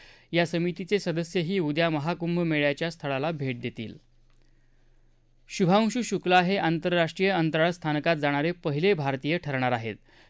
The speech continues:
ते भारतीय हवाई दलाचे अधिकारी असून इस्रोनं गगनयान मिशनसाठीही त्यांची निवड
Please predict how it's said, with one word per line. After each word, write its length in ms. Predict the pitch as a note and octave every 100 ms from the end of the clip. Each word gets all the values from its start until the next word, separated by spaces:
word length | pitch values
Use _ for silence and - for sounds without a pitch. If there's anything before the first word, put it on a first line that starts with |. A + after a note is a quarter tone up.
| _
ते 80 | F3+
भारतीय 500 | D3 B2+ C#3 D3 G#3
हवाई 280 | D#3+ D#3 D#3
दलाचे 360 | D3+ D3+ D3+
अधिकारी 380 | D3+ C#3 C#3+ C#3+
असून 340 | D3 - C#3 G#2+ - - _ _ -
इस्रोनं 520 | F3 E3+ G#3 G#3+ A3+ F3
गगनयान 440 | E3 F3 F3+ G3
मिशनसाठीही 680 | F#3+ E3 E3+ D#3 D#3 C#3+ D#3
त्यांची 320 | G3+ D#3 C#3
निवड 280 | C#3+ C3+ C3+